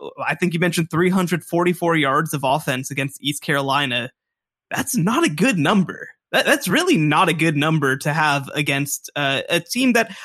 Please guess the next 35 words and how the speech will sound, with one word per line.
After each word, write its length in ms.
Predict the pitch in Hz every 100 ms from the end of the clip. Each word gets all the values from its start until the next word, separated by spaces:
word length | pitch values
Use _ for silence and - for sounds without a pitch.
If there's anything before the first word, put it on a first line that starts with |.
| -
I 100 | 208
think 200 | 269 294
is 100 | 254
going 160 | 208 247
to 80 | 226
be 220 | 196 - -
pretty 320 | - 220 233
decent 640 | 175 170 226 - 135 185 - -
in 180 | 175 160 -
East 220 | 165 -
Carolina. 480 | 156 131 123 123 143
I 80 |
don't 100 | 180
think 160 | 220 226
this 140 | 220
is 80 | 175
a 40 | 165
bad 440 | 147 135 165 165
team 240 | - 185
that 120 | 185 123
they 120 | 117
played, 440 | - 117 117 131 - - - _ -
but, 140 | 233
like, 300 | 202 185 - _ _ _ _ _ _
parsing 560 | - 202 233 - 233 220
through, 360 | 202 196 180 170 -
is 160 | 170 165
this 220 | 185 185 -
a 80 | 156
good 400 | 147 143 190 175
team 320 | - 220 202
or 100 | 165
a 80 | 135
decent 500 | 147 143 175 202 202
team 480 | - 214 220 226